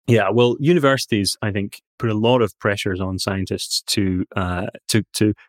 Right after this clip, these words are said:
A, just produce stuff, just produce papers all the time, um, uh, constantly be productive, constantly, uh,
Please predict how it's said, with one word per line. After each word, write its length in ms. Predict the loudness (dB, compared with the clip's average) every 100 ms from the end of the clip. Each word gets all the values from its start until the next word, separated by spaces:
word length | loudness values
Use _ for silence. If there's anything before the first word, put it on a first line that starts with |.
| _
A, 220 | 2 4
just 260 | 4 0 -4 -2
produce 400 | 0 4 4 2
stuff, 480 | 0 -2 -4 -12 -16 -8
just 200 | -6 -2
produce 280 | 0 0 0
papers 400 | -2 0 0 2
all 160 | 2
the 60 | 2
time, 260 | 0 0 -4 -10 -20 -20 -8
um, 480 | -4 -2 -2 -4 -4 -2
uh, 300 | -2 -2 -4 -2
constantly 520 | 0 2 2 2 2
be 180 | 0 -2
productive, 500 | 0 0 0 -2 0
constantly, 640 | 0 2 0 -2 0 -2 -6 -20 -6
uh, 360 | -2 0 0